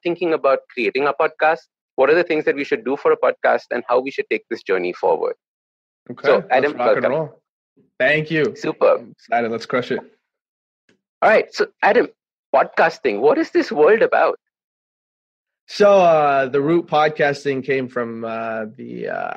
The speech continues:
Speaker 2: Apple iPod.
Speaker 1: Right.
Speaker 2: And, uh, yeah, so honestly, uh, podcasting has been around for a long, long, long, long time. But, uh, I mean, you, you, you, you've been around. I mean, you said you listened to podcasts, like, five, six years ago, right?
Speaker 1: Five, six years ago, yes.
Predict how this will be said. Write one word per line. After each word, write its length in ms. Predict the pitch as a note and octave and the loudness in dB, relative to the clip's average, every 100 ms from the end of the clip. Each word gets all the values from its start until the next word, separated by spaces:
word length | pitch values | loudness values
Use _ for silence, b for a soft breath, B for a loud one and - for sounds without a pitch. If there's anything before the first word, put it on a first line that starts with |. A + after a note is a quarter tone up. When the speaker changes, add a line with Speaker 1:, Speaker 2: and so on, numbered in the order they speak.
| - | -6
Speaker 2:
Apple 500 | G#2 A#2+ A2+ A2 - | -6 -4 -4 -6 -6
iPod. 420 | A#2+ A#2+ - - - _ _ _ _ _ _ - | -6 -6 -8 -10 -16 _ _ _ _ _ _ 0
Speaker 1:
Right. 220 | A2+ F#2 | 2 2
Speaker 2:
And, 320 | A2+ A2+ A2 _ _ - | -2 -8 -10 _ _ -10
uh, 40 | |
yeah, 320 | A#2+ C3+ B2+ G#2+ | -4 0 0 -2
so 580 | - D3 D3 C3+ B2 - | -2 0 2 2 0 0
honestly, 500 | D3 G3 G3 F3 B2+ | -2 -2 0 0 0
uh, 40 | |
podcasting 360 | A#2 D3+ G3 A#3 | -2 -2 -2 -2
has 120 | B3 | -2
been 120 | D#3+ | -2
around 240 | C3+ B2+ C3+ | -2 -2 -4
for 140 | - | -4
a 80 | A#2 | -2
long, 680 | A2 A2+ C3+ C#3+ D3 C#3 A#2+ | -2 -2 0 0 -2 -4 -6
long, 420 | B2+ B2 A#2+ A#2 | -6 -4 -4 -6
long, 360 | A2+ A2+ A2+ A2 | -6 -6 -8 -10
long 260 | A2 A2+ | -12 -12
time. 380 | A2+ A#2 A#2 A2 | -10 -6 -6 -6
But, 520 | A2 B2+ C3+ C3 A#2 _ b b b b _ | -2 2 2 2 -2 _ b b b b _
uh, 300 | - A#2+ G#2+ | -4 0 0
I 20 | - | -2
mean, 180 | C#3 | -4
you, 220 | B2 D3 C3+ - | -4 -6 -8 -10
you, 180 | D#3 D3 _ - | -10 -10 _ -10
you, 180 | C#3 C#3 _ | -10 -12 _
you've 140 | - C#3 | -16 -4
been 120 | C#3+ | -2
around. 200 | B2 G#2+ - | -2 -4 -4
I 60 | |
mean, 140 | C#3 C#3 | -4 -4
you 100 | E3 | -4
said 200 | F3 D3 | -4 -4
you 80 | D3+ | -4
listened 260 | - C3 | -4 -4
to 60 | A#2 | -2
podcasts, 260 | C3 B2+ | -4 -4
like, 140 | A2 F#2+ | -6 -8
five, 200 | B2+ A#2 | -6 -6
six 200 | - G#2+ | -8 -10
years 160 | B2+ - | -10 -8
ago, 140 | D2 | -12
right? 200 | A#1+ A#1+ - - | -10 -12 -12 0
Speaker 1:
Five, 180 | B2+ A#2 | 0 0
six 120 | A#2+ | 0
years 200 | A#2+ G#2 | 0 0
ago, 160 | F2 F#2 | 0 2
yes. 220 | G#2 | 2